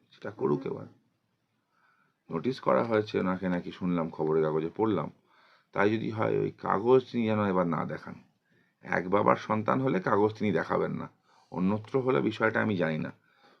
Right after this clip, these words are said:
কাগজ দেখিয়ে কি হবে? ফার্স্ট। সেকেন্ড হচ্ছে, এই অনির্বাণ ভট্টাচার্য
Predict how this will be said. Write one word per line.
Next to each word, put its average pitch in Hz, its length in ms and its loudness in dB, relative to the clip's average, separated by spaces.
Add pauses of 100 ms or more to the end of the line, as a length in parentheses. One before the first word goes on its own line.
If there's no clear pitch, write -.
(160)
কাগজ 117 320 2
দেখিয়ে 107 340 -2
কি - 200 -8
হবে? 73 200 -8 (120)
ফার্স্ট। 92 380 0 (340)
সেকেন্ড 131 460 0
হচ্ছে, 135 280 0
এই 123 120 4
অনির্বাণ 123 560 0
ভট্টাচার্য 92 800 -2